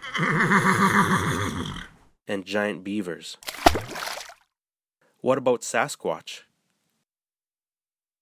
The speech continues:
There used to be a ten-foot tall ape that roamed the earth. The now extinct ape is called Gigantopithecus. It is thought that the Gigantopithecus died out about one hundred thousand years ago. Some say three hundred thousand years ago.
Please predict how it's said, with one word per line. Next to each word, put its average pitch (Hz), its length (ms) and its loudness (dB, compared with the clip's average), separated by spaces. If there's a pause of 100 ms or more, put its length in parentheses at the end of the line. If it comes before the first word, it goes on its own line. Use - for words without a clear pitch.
(220)
There 139 100 2
used 170 220 -2
to 151 80 -2
be 156 140 0
a 151 40 2
ten-foot 147 560 -4
tall 135 300 0
ape 110 280 -6
that 104 140 0
roamed 107 360 -2
the 110 140 -4
earth. 87 360 -6 (480)
The 107 80 -2
now 123 300 2
extinct - 480 -4
ape 107 320 -4
is 101 160 -6
called 101 360 -2
Gigantopithecus. 104 1120 -4 (600)
It 123 160 0
is 117 140 -4
thought - 300 2
that - 140 -6
the 110 80 -2
Gigantopithecus 107 1160 -4 (420)
died 117 300 2
out 120 200 0
about 104 380 0
one 123 220 0
hundred 127 280 -4
thousand 113 400 0
years 107 280 -2
ago. 90 300 -6 (200)
Some 127 320 0
say 104 320 -2
three 127 320 -4
hundred 98 340 -4
thousand 87 360 -4
years 85 240 -8
ago. 80 300 -10